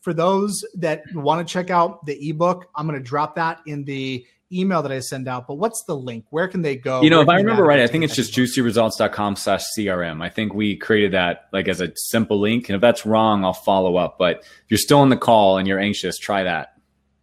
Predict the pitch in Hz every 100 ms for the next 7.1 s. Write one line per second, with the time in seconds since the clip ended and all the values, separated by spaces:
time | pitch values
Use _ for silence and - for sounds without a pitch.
0 | _ - - - 226 208 160 139 165 -
1 | 151 147 143 139 107 156 156 - 143 214
2 | 202 208 180 147 147 151 131 120 113 110
3 | 95 - 117 110 101 110 - - 104 95
4 | 101 101 101 107 98 110 139 139 123 113
5 | 117 101 - 120 101 107 117 127 117 107
6 | 98 92 104 95 90 92 85 - 90 80
7 | 90